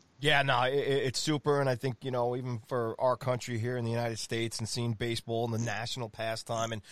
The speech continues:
you know, last week on our show we were, uh, celebrating Jackie Robinson Day, and, and obviously seeing all the teams and all the players wearing number forty-two, and, uh, also we wanna, uh,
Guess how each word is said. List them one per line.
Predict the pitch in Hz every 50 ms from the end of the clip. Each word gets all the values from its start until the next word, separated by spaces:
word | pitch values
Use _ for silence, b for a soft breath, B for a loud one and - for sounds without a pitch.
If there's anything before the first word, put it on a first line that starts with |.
| B B B B
you | - -
know, | 127 123 120
last | 120 123 127 131 123 - -
week | 120 127 127 127 123 -
on | 120 117 117 113
our | 117 117
show | 110 - - 131 120 117
we | 117 120 120
were, | 117 113 113 113 113
uh, | 110 107 107 104
celebrating | - - 123 113 117 113 113 117 117 117 117 113
Jackie | 101 113 110 110 - 120
Robinson | 113 113 117 117 117 113 110 - - 117 110
Day, | 104 110 110 110 110 113 113 107
and, | 104 101 b b b b b -
and | 120 117
obviously | 113 120 117 107 - 131
seeing | 110 - - 120 117 120
all | 117 113 110
the | 113
teams | - - - 123 117 113 98
and | 117 113
all | 110 110
the | 110 107
players | - - 117 113 113 113 - -
wearing | 113 113 110 110
number | 107 110 107 101
forty-two, | - - 120 113 110 98 - - - 120 117 113 113
and, | 107 104 101
uh, | 95 95 95 92 b b b b b b b
also | 120 117 - - 123
we | 127 127
wanna, | 123 123 120 113
uh, | 113 104 110 113 113 107